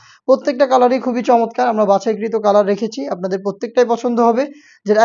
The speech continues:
একেবারে ইউনিক কিছু চাচ্ছেন, গোল্ডেনটাকে পারচেজ করতে পারেন। দেখতে পাচ্ছেন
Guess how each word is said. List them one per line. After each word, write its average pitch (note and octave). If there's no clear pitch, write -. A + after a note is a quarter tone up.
একেবারে B3+
ইউনিক B3
কিছু A#3+
চাচ্ছেন, A#3
গোল্ডেনটাকে G#3+
পারচেজ G#3
করতে A3
পারেন। A3+
দেখতে G#3
পাচ্ছেন G3+